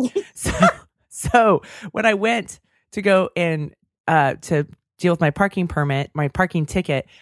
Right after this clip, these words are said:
Speaker 2: I brought in my permit and I said, "My permit," and it was, it was in the wrong car. And they wound up actually rectifying it. So I did actually do a little bit better then, but there was still that story of, "You wasted this time. It took you an hour."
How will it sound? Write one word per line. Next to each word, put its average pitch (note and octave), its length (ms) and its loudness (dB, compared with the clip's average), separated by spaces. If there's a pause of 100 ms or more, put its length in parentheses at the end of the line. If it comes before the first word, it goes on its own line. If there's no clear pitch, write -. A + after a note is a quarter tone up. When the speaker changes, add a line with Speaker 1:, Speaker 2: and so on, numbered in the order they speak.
Speaker 2:
I D#3+ 80 -2
brought D#3+ 220 4
in D3 80 0
my C#3 100 0
permit D3+ 280 -2
and C#3 60 -2
I C#3 40 -2
said, C3+ 200 -4
"My C3 120 -6
permit," - 280 -6
and D3 100 0
it - 80 -4
was, C3+ 280 0
it C#3+ 60 -2
was C#3 180 2
in C3+ 120 0
the B2+ 80 0
wrong B2 200 -2
car. - 380 -4 (600)
And D3+ 340 -2 (120)
they D3+ 180 4
wound D3 280 2
up - 100 -6
actually C#3 260 -4
rectifying C#3 640 -4
it. - 140 -12
So F#3+ 140 4
I F#3 80 4
did A3+ 400 2
actually F3 340 -2
do D3+ 260 -2
a E3 40 2
little D3+ 240 -4
bit - 260 -8
better E3+ 460 0 (720)
then, G3 320 4
but F#3+ 160 -2
there G#3 100 4
was G3+ 120 2
still A3 180 0
that G3+ 160 0
story F3 280 2
of, D3 220 -4 (260)
"You E3 140 0
wasted D3+ 380 2
this C3 160 -4
time. E3 400 -2
It C#3+ 140 -4
took - 260 -2
you C3+ 120 0
an C3 100 0
hour." E3+ 440 0